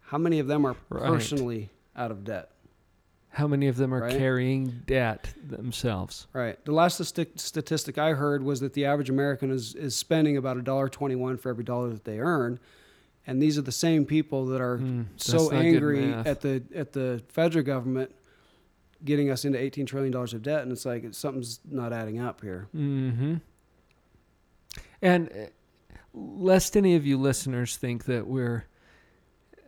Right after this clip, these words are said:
Speaker 2: holier than thou, um,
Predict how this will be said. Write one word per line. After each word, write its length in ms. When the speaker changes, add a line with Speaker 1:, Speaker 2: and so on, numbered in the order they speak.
Speaker 2:
holier 540
than 220
thou, 420
um, 340